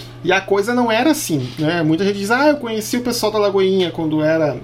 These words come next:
lá no início de dois mil, noventa e nove, dois mil, e não era esse clima dentro da igreja, era outro." E aí a gente tava levantando essa discussão, e uma coisa que eu tava levantando pra, pro pessoal é que em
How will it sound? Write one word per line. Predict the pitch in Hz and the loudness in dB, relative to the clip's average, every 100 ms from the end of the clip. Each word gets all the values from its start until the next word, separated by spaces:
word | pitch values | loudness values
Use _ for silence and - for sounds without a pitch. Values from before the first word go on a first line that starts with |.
| - | -6
lá | 151 160 | -2 0
no | 170 | 0
início | 151 160 156 | 0 0 0
de | |
dois | 147 | -2
mil, | 147 156 147 | 0 0 0
noventa | 151 151 160 160 | 0 0 0 0
e | 160 | 0
nove, | 147 165 208 196 | 2 2 2 0
dois | 165 151 | -2 0
mil, | 165 196 285 302 - - | 0 2 2 2 -4 -6
e | 196 | -2
não | 226 220 | 0 2
era | 220 285 | 2 2
esse | 247 220 - | 0 -2 -6
clima | - 196 185 160 | -2 0 2 0
dentro | 147 151 | -2 0
da | 156 | 0
igreja, | 156 151 135 131 | 2 2 2 0
era | 151 | 0
outro." | 185 180 - - - - - - - - | 2 2 -2 -12 -18 -18 -18 -18 -18 -10
E | 196 196 | 0 2
aí | 185 | 2
a | 214 | 2
gente | 226 240 | 0 -2
tava | 226 214 | 0 0
levantando | 196 185 180 | 0 0 0
essa | 175 - | -2 -4
discussão, | - 190 - 214 285 269 | -12 -10 -2 0 2 0
e | |
uma | 226 233 | -2 -4
coisa | 226 196 185 | 0 -2 -2
que | 185 | -4
eu | 165 151 - | -4 -6 -10
tava | - 143 143 - | -6 -4 -4 -2
levantando | 160 147 143 160 156 | -2 0 0 0 -2
pra, | 156 151 147 | 0 0 0
pro | 156 | -4
pessoal | - - - 185 | -6 -4 -2 -2
é | 240 | -2
que | 247 254 254 - | -4 -2 -2 -2
em | 214 254 330 349 262 | 0 4 6 6 4